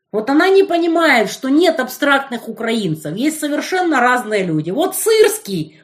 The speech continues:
он русский-русский, и ничего ему не мешает, и Данилов русский-русский,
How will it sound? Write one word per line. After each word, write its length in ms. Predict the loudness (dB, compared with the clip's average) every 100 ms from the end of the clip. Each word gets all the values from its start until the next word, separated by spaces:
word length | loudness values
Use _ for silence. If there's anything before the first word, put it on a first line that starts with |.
| -2
он 160 | 4
русский-русский, 1500 | 6 8 8 6 2 4 8 8 8 4 -4 -8 -8 -10 _ -2
и 80 |
ничего 380 | 0 0 4 4 6 4
ему 80 | 4
не 160 | 6
мешает, 600 | 4 2 0 2 2 2
и 120 | 2
Данилов 560 | 2 0 2 4 4 4
русский-русский, 1080 | 2 -4 -6 -6 -4 -4 -6 -8 -10 -10